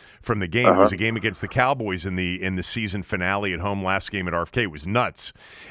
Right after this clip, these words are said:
Speaker 1: And Madden just, you know, went on and on and on about, you know, the stadium and how it shook and the fan base. And,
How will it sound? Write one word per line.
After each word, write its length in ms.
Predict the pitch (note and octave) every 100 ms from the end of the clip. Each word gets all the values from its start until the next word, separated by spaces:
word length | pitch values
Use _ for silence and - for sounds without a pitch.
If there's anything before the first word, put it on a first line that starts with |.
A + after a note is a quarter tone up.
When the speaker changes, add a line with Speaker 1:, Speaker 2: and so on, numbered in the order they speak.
| -
Speaker 1:
And 240 | A2+ A#2
Madden 360 | A#2+ C3 C#3 A#2
just, 380 | F#2 A2+ - A2
you 200 | A2+ A2
know, 80 |
went 240 | G#2 G#2+ G#2
on 320 | A#2 A#2+ A#2+
and 100 | G#2
on 220 | G#2 G#2
and 100 | F#2
on 320 | G2 A2+ G2
about, 380 | E2 D2+ E2+ E2+ -
you 140 | F#2
know, 300 | E2+ E2+ D#2+ - - -
the 80 |
stadium 640 | F#2 - D#3 C#3+ A2+ F2+ E2
and 120 | D2
how 180 | E2 D#2+
it 100 | D#2
shook 560 | - - E3 G#2+ - F2
and 140 | D#2
the 80 | D#2
fan 440 | - C#3 C#3 B2
base. 420 | F2 D#2+ C#2+ -
And, 240 | F#2+ E2+